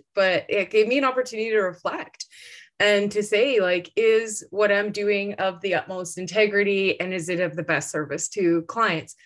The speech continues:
When I listened to it again, it was that your description, and it, this comes at a timely time too, because I was just gonna update my description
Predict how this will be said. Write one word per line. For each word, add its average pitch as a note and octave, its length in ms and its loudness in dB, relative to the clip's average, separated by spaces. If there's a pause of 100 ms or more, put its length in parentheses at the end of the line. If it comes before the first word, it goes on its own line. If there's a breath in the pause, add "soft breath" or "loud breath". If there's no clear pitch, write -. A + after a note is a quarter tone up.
(720 soft breath)
When A#3 140 2
I A3+ 160 6
listened C4 500 4
to B3+ 140 -6
it A#3+ 120 -2
again, F#3+ 540 -4 (220)
it A3 160 4
was G#3+ 440 6 (120)
that G3+ 320 4 (320)
your G#3+ 260 2
description, C4 880 -2
and A3 220 4
it, G#3+ 140 4
this A3 200 2
comes B3+ 300 -6
at A3+ 100 0
a F#3+ 60 -4
timely G3+ 480 -6
time F3+ 420 -4
too, A#3 280 -4
because F3+ 500 -4
I F#3 100 0
was G3 180 -2
just G#3 260 -4
gonna G#3 240 -2
update F3+ 300 -6
my E3+ 420 -4
description F3+ 800 -4